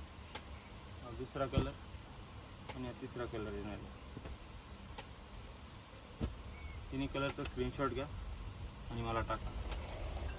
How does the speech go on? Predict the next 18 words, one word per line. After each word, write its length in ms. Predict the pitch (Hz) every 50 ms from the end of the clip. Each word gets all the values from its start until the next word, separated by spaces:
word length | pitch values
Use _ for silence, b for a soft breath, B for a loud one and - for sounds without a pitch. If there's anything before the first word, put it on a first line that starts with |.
| - - - - - - - - - - - - - - - - - - - - -
मध्ये 140 | 180 165 156
पोपटी 300 | - - 156 147 - 175
कलरचा 360 | 151 170 170 165 165 156 165
अतिशय 280 | 165 160 165 151 160 147
सुंदर 320 | 135 - 131 131 131 135
पॅटर्न 320 | 123 143 139 131 143 139 139
दाखवतोय 360 | 151 156 - 143 123 131 127
मी 100 | 113 110
तुम्हाला. 260 | 120 120 117 113 117 117 - - - - - - - - - - - - - - - - - - - - - - - - - - - - - - - - - - - - - - - - - - - - - - - - - - - - - - - - - - - - - - - - - - - - - - -
हे 100 | - 127
जे 80 | 131 156
मटेरियल 320 | 165 170 165 180 185 175
आहे 100 | 160 151
ऑर्गेन्झा 320 | 151 156 165 170 170 170 165
मटेरियलमध्ये 480 | 165 165 156 160 165 165 170 170 160
येणार 180 | 156 151 151 147
आहे 80 | 127
हा 60 | 113